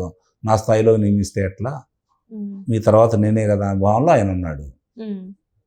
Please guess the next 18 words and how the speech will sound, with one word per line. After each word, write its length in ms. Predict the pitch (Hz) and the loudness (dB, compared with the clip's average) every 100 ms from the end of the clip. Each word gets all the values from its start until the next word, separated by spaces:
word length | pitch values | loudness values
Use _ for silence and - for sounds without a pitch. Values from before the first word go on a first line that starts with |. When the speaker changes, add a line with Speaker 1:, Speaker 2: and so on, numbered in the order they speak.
| _ - | _ -2
Speaker 1:
వాళ్ళ 160 | 120 | 2
అబ్బాయి 320 | 117 123 131 | 4 4 4
నిన్నటిదాకా 480 | 120 110 113 113 139 | 4 2 2 2 -2
చూశాడు. 480 | - 98 90 82 78 76 _ _ | -4 -6 -6 -8 -12 -18 _ _
Speaker 2:
ఉమ్. 180 | 214 196 | -12 -10
Speaker 1:
ఇప్పుడు 260 | 190 123 98 | -10 -2 2
ఆ 40 | |
అబ్బాయిని 340 | 107 117 117 | 4 2 2
తప్పించేసి 600 | 107 - 110 120 101 - | 0 -4 -6 -6 -6 -6
వేరే 380 | 160 120 101 101 | -4 -4 -4 -4
Speaker 2:
వేరే 180 | 107 107 | -2 0
Speaker 1:
వాళ్ళని 220 | 104 104 | 0 0
Speaker 2:
వాళ్ళు, 200 | 98 208 | 0 -4
Speaker 1:
వచ్చేసి 560 | 101 - 214 - 190 160 | -8 -6 -6 -6 -8 -12
Speaker 2:
ఆ. 40 | |
Speaker 1:
చూసుకుంటా 540 | - 120 - 101 98 87 | -10 -10 -6 -4 -4 -6
ఉన్నారు. 340 | 82 80 82 85 _ _ _ _ _ _ _ _ | -6 -12 -14 -20 _ _ _ _ _ _ _ _
కాబట్టి 400 | 139 135 135 139 | 2 4 4 2